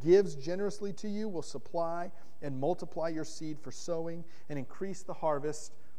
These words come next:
not of your pocketbook. Let's not get wealth, uh, uh, you know, name it and claim it wealth here. What's increasing is a harvest of your righteousness, your works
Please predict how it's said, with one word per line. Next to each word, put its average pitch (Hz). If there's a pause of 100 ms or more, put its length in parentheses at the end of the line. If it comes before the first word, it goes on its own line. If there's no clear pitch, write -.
(280)
not 143
of 202
your 220
pocketbook. 127 (180)
Let's 135
not 156
get 175
wealth, 156 (460)
uh, -
uh, 135 (500)
you 135
know, 123 (560)
name 160
it 175
and 160
claim 175
it 160
wealth 151
here. 127 (680)
What's 165
increasing 208
is 143
a 135
harvest 165
of 139
your 139 (520)
righteousness, 120
your 123
works 143